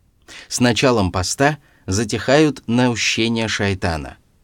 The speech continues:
ослабевают страсти и гнев. Именно поэтому пророк, да благословит его Аллах и приветствует, назвал пост защитой – сказав юношам, которые не имеют возможности жениться:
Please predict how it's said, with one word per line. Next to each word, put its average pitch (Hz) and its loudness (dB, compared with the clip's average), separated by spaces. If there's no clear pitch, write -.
ослабевают 117 2
страсти 131 -2
и 117 -4
гнев. 92 -6
Именно 165 4
поэтому 120 2
пророк, 117 0
да 107 2
благословит 104 0
его 92 0
Аллах 90 0
и - -6
приветствует, 98 -2
назвал 98 0
пост - 0
защитой – 120 -4
сказав 104 -2
юношам, 117 0
которые 104 0
не 107 2
имеют 123 0
возможности 92 -2
жениться: 85 -6